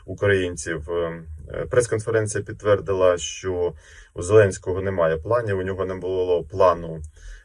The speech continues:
е, війни, е, він не готувався до війни, е, до двадцять четвертого лютого. Я вже неодноразово говорив,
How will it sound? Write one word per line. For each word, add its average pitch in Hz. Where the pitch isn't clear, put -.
е, 82
війни, 110
е, 95
він 107
не 101
готувався 95
до 87
війни, 123
е, 95
до 107
двадцять 101
четвертого 98
лютого. 90
Я 95
вже 95
неодноразово 98
говорив, 120